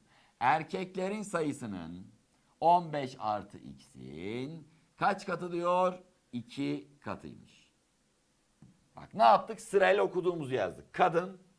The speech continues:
virgül, erkek, iki katı. Olayımız bu.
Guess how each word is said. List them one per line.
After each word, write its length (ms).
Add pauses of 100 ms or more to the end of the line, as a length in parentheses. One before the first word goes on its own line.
(640)
virgül, 520 (1160)
erkek, 720 (800)
iki 260
katı. 240 (680)
Olayımız 480
bu. 120